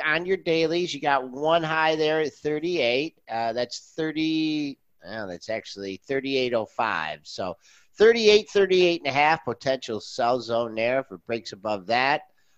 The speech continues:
uh, you get an interesting area because there's really nothing until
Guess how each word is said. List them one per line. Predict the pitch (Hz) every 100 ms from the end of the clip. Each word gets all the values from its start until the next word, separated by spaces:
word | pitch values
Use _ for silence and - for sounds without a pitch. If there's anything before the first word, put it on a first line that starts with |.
| _
uh, | 107 113 113 117 120
you | -
get | 127 185 277
an | 240
interesting | 185 180 170 165 - 123
area | 127 175 160 104
because | 98 95 107 98
there's | 107 107
really | 143 123
nothing | 113 113 147 - 117
until | 95 92 107